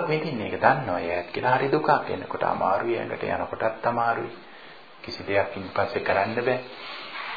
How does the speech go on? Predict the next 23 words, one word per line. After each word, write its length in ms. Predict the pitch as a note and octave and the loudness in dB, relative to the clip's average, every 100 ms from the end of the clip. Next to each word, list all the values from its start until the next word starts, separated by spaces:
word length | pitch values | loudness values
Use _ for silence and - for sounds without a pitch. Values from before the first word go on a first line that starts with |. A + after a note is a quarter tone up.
| - - | -10 2
හැබැයි 440 | - - C3+ G2+ - - - - - - - - - - - - - - | 6 10 10 10 2 -6 -14 -18 -20 -20 -18 -18 -18 -18 -16 -16 -18 -4
පැය 200 | G2+ G#2 | 4 4
භාගයක් 500 | A2+ B2+ B2+ C3 C3+ - | 6 6 4 0 -2 -2
භාවනා 520 | - - A#2 C3+ D3 | -2 0 0 -2 -2
කරන 300 | C#3+ G#2+ G2+ | -2 -2 -2
එක 160 | G2+ - | -4 -4
ඊට 180 | C3 D3 | -2 2
වැඩිය 260 | D#3 F3 | 2 2
අමාරුයි. 440 | E3 A#2 - - - - - - - - - - - - - - - | -2 -4 -8 -12 -16 -18 -20 -18 -18 -16 -16 -18 -20 -20 -20 -16 -4
එහෙම 220 | F#2+ G2+ | -2 0
කෙනෙකුට 400 | G2+ G2 G2 - | 0 -2 -2 -2
කිව්වොත්, 360 | G#2+ G#2 G2 G2+ | 0 2 4 6
ඒ 100 | G2 | 8
බස් 220 | F2 - | 8 8
එකේ 260 | G#2+ G#2 G2+ | 4 4 4
අයට 160 | F#2+ - | 2 0
කිව්වොත්, 260 | F#2+ F2+ | -4 -2
"පොඩ්ඩක් 300 | - G2 F#2+ | 0 0 0
ඉන්න 160 | F#2 F#2 | -2 0
භාවනා 400 | F2+ F2 F#2 F#2 | 2 2 0 -6
කරන්න 240 | - G2+ G2 | -4 -6 -4
ඊට 200 | F#2 - | -6 -4
වැඩිය 280 | F#2+ F#2+ | -6 -8